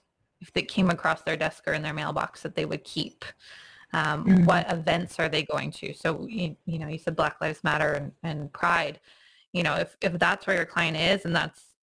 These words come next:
Speaker 1: a value you share, you should be sponsoring those events and out at those events.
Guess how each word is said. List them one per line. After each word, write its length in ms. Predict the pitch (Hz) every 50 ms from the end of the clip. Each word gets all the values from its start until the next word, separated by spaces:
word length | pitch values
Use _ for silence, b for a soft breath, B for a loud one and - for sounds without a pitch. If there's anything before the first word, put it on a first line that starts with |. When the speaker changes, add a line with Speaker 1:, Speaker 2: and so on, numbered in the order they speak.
| _ _ _ _ _ _ _ _ _ _ _ _ _ _ -
Speaker 1:
a 100 | 208 180
value 400 | 160 175 156 156 170 160 151 156
you 180 | 160 156 151 151
share, 540 | - - - 151 151 165 190 214 226 -
you 280 | - - - 175 160 156
should 180 | - - 165 170
be 80 | 175
sponsoring 460 | - - 233 254 240 - - 170 165 147
those 200 | - 160 - -
events 300 | 151 143 143 156 - -
and 80 | -
out 160 | 160 175 170 160
at 100 | 170 -
those 220 | - - - -
events. 560 | 151 160 143 147 - - _ - - - -